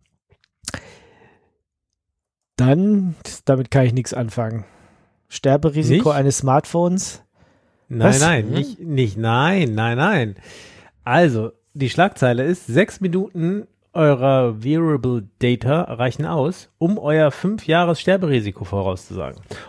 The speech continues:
Speaker 2: Und das ist eine
Speaker 1: Äh.
Speaker 2: News, die ich ganz spannend finde, um sich einfach nochmal bewusst zu machen, wie wertvoll die Daten sind, die euer Handy über euch erhebt. Weil gemeint ist hier tatsächlich, oder das, noch ist die Sahnehäubchen oben drauf,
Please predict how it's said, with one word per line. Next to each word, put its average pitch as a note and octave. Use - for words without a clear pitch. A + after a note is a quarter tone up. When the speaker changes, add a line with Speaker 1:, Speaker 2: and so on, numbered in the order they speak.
Speaker 2:
Und B2
das A#2+
ist F#3
eine C3+
Speaker 1:
Äh. C3+
Speaker 2:
News, G3+
die E3
ich E3+
ganz C#3+
spannend E3+
finde, F3
um D3+
sich C#3
einfach C#3
nochmal C3
bewusst A#2
zu -
machen, C3+
wie C#3
wertvoll E3+
die C3+
Daten D#3
sind, F#3
die C3
euer C3
Handy D#3+
über B2+
euch A#2
erhebt. G#2+
Weil C#3
gemeint C#3
ist D3+
hier C#3
tatsächlich, B2
oder B2+
das, A2
noch B2+
ist -
die A#2+
Sahnehäubchen A#2+
oben G#2
drauf, B2+